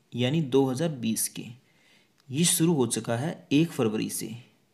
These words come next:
एक फरवरी से शुरू हो चुका है, ये चलेगा सोलह फरवरी तक। और ये कौन से नंबर का है? चौंतीसवें नंबर का। और इस मेले का उद्घाटन कर दिया है हमारे राष्ट्रपति रामनाथ कोविंद ने।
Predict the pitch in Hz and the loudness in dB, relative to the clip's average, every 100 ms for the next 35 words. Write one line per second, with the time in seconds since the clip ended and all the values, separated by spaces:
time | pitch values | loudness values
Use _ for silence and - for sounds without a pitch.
0 | _ _ _ _ _ - 165 175 165 156 | _ _ _ _ _ 0 0 2 2 2
1 | 160 160 143 127 110 - - 139 175 180 | 2 0 -2 -2 -2 -4 -6 -4 -6 -8
2 | - _ _ _ _ - 156 160 123 123 | -14 _ _ _ _ -2 -2 0 0 0
3 | 175 - 151 147 160 202 - - 117 107 | -2 -2 0 0 0 -2 -4 -2 0 0
4 | - - - - - - _ _ _ _ | -2 -6 -14 -16 -20 -20 _ _ _ _
5 | 127 123 120 131 147 180 180 180 180 180 | 2 2 2 0 4 6 6 4 2 0
6 | 196 - - 160 156 151 196 180 196 151 | -2 -6 -2 2 2 4 2 2 2 2
7 | 110 104 - - - - _ _ 127 120 | 0 -4 -8 -12 -14 -20 _ _ -4 0
8 | - - 156 135 135 117 107 110 131 143 | 2 4 6 4 2 0 -2 -6 -6 -4
9 | 113 107 110 110 147 180 - - _ - | -4 -4 -6 -6 -6 -8 -10 -20 _ -4
10 | 123 131 147 131 113 - 110 160 165 127 | 0 2 2 2 0 -2 -4 0 2 4
11 | 123 123 127 165 - 113 110 - 120 - | 2 2 0 -2 -4 -4 -2 -4 -6 -8
12 | - | -14